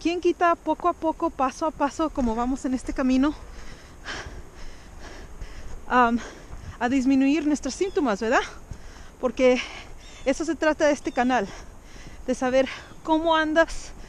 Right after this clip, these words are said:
en tu salud, ah, cómo vas ju-, con tus jugos y tu alimentación, obviamente, ¿ok? Así que soy Lore, perdón, ah, que tan largo hice este video, pero estoy muy pacífica, muy contenta.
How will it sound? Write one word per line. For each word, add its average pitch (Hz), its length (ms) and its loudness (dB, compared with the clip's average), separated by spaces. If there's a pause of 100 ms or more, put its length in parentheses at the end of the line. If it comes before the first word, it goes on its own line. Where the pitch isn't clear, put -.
(340)
en 254 140 0
tu 277 120 -4
salud, 294 440 2 (920)
ah, 247 420 8
cómo 311 300 2
vas - 680 2 (120)
ju-, - 180 -8
con 254 160 0
tus 226 160 -8
jugos 381 720 4 (500)
y 269 300 4
tu 254 120 2
alimentación, 254 840 2
obviamente, 240 540 -2 (160)
¿ok? - 160 -4 (600)
Así 294 160 2
que 349 100 4
soy 381 200 6
Lore, 359 240 8 (420)
perdón, 285 400 6 (840)
ah, 277 280 10 (380)
que 262 120 0
tan 269 180 2
largo 269 320 0
hice 254 220 -6
este 302 160 -2
video, 277 280 4 (640)
pero 247 280 2 (200)
estoy 262 380 0
muy 269 180 4
pacífica, 294 640 -2
muy 277 160 -2
contenta. 277 760 0